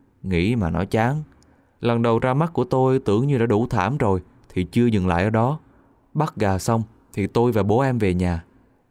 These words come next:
Đến đoạn thịt gà, thật với các ông, trước giờ tôi chưa bao giờ thịt gà cả. Tôi đã nháy mắt khéo người yêu rồi, nhưng không những không nhận được sự giúp đỡ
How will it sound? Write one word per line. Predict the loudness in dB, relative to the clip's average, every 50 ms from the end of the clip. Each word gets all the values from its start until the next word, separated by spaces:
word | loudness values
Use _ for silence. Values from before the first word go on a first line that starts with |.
| _ -2
Đến | -2 0 0 0
đoạn | -2 -2 -2 -2
thịt | -4 -4 -6 -4 -2
gà, | -2 -2 -2 -2 -4 -10 _ _ _ _ _ _ _ -10
thật | -6 -6 -6 -6 -4
với | -6 -4
các | -2 -2 0
ông, | 0 0 0 -2 -4 -8 _ _ -20 _ _ _ _ _ 0
trước | 0 0 0 -2 -6 -6 -2
giờ | 0 0 2 2 0 0 0
tôi | -2 -2 -2 0
chưa | 2 2 4 4
bao | 2 2
giờ | 2 2 2 0
thịt | -2 -4 -2
gà | 0 0 0 0
cả. | 0 0 0 0 0 -2 -6 -10 _ _ _ _ _ _ _ _ _ _ -4
Tôi | -2 0 0
đã | 2 0
nháy | 0 0 0 0 2
mắt | 2 0 0 -2
khéo | -2 0 0 2
người | 2 2 2
yêu | 2 2 2
rồi, | 2 0 0 0 -2 -6 -20 -20 _ _ _ -4
nhưng | 0 0 0 0
không | 0 2 2 2
những | 2 2 0 -2
không | -2 -2 -2 0
nhận | 0 0 0 0
được | -2 -2
sự | -2 -2
giúp | -2 -2 -4 -4 -2
đỡ | 0 0 0 0 0